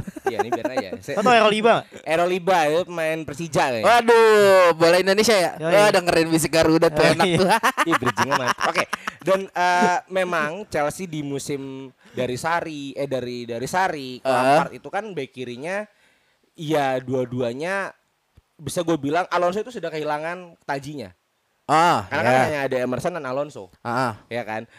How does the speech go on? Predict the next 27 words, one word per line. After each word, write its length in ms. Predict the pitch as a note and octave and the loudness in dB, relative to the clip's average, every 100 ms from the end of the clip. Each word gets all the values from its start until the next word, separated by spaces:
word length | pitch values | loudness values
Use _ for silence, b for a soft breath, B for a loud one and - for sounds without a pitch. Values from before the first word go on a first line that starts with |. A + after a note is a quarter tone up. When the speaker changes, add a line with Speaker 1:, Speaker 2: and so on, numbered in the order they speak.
| b | b
Speaker 1:
Dan 220 | C3+ D3+ | -4 -2
dengan 200 | D3+ D#3 | -2 -6
kedatangan 440 | D3+ D3 D3 C#3+ C#3 | -6 -6 -4 -6 -6
Ben 160 | C#3 | -6
Chilwell, 360 | C3+ F#3+ F3+ E3 | -6 -4 -2 -2
setidaknya 480 | D#3+ - D#3 D#3+ G3+ | -6 -8 -4 -2 -2
ada 100 | E3+ | -6
semangat 280 | D#3+ C#3+ C#3 | -6 -8 -4
baru. 280 | C#3+ C3+ F#2 _ _ _ _ _ | -4 -4 -8 _ _ _ _ _
Speaker 3:
Oh, 320 | A#2 C3 C#3 G#2+ | -4 0 0 -2
Speaker 1:
Setidaknya 280 | C3 C#3+ | -2 0
Speaker 3:
oke. 40 | F#3 | 0
Speaker 1:
ada 80 | E3 | -2
semangat 240 | D3 C3+ | -6 -6
baru 200 | C3 C3+ | -4 -4
dengan 220 | E3+ D#3 | -2 -4
gaya 220 | C#3 B2 B2+ | -4 -4 -4
baru. 200 | C3 A2+ | -4 -6
Karena 220 | A#2+ D#3 | -8 -10
kan 80 | G3 | -6
Alonso, 460 | E3 D3+ D3 D3 C3+ - | -6 -4 -6 -10 -12 -10
eh, 180 | B2+ - _ | -12 -12 _
Emerson 340 | D#3+ D#3+ D#3 C4 | -6 -4 -4 -6
punya 180 | F3+ | -6
speed. 280 | C#3+ - G#2 _ _ | -12 -12 -20 _ _
Speaker 3:
Ah. 440 | - C#3 D#3+ B2+ - _ | -2 2 4 2 -4 _
Speaker 1:
Tapi 460 | - D#3 - C#4 C#4+ | -8 -8 -6 -8 -8